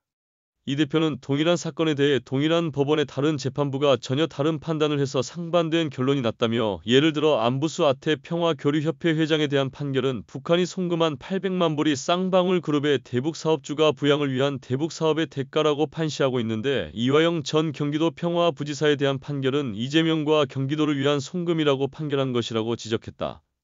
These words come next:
이어 또 안부수의 증언 진술이 일정한 시점에서 완전히 반대로 바뀌었는데, 그 사이 안부수 딸에 대해 집을 얻어주는 이런 매수 행위가 있었다는 보도가 나왔다며, 또 국정원 보고서에 쌍방울의 대북 사업을 위한 송금이다,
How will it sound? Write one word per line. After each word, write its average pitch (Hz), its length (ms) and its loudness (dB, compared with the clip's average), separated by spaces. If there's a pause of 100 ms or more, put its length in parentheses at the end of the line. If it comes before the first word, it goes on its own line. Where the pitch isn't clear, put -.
(320)
이어 147 360 6
또 170 180 6
안부수의 147 540 2
증언 160 320 2
진술이 151 340 -2
일정한 147 400 2
시점에서 139 540 2
완전히 127 520 4
반대로 139 460 0
바뀌었는데, 117 840 0
그 156 100 -2
사이 170 280 2
안부수 135 400 0
딸에 170 280 2
대해 156 240 2
집을 139 320 -2
얻어주는 143 420 2
이런 160 300 4
매수 131 300 4
행위가 151 240 2
있었다는 139 460 -2
보도가 135 340 0
나왔다며, 110 720 0
또 165 200 2
국정원 165 520 2
보고서에 135 640 2
쌍방울의 170 720 2
대북 135 360 -2
사업을 139 380 0
위한 131 180 4
송금이다, 110 640 -2